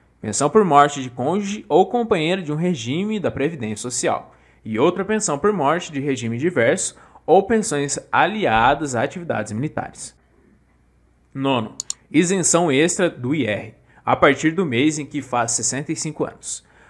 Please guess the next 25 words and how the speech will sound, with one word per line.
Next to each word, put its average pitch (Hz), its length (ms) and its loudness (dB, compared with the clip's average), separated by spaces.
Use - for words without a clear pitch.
Aposentado 160 640 4
ou 175 60 -2
pensionista 170 680 -2
com 113 140 -8
sessenta 147 400 -4
e 175 40 2
cinco 196 320 -2
anos 123 340 -4
ou 147 140 -2
mais 131 540 -4
tem 175 160 0
direito 170 400 6
à 123 60 6
isenção 160 460 0
maior 135 400 0
do 127 100 -4
imposto 117 360 -6
de 131 80 -2
renda. 107 380 -6
Ao 113 140 -2
fazer 120 340 0
sessenta 127 380 -6
e - 20 -4
cinco 185 300 -2
anos, 196 420 -2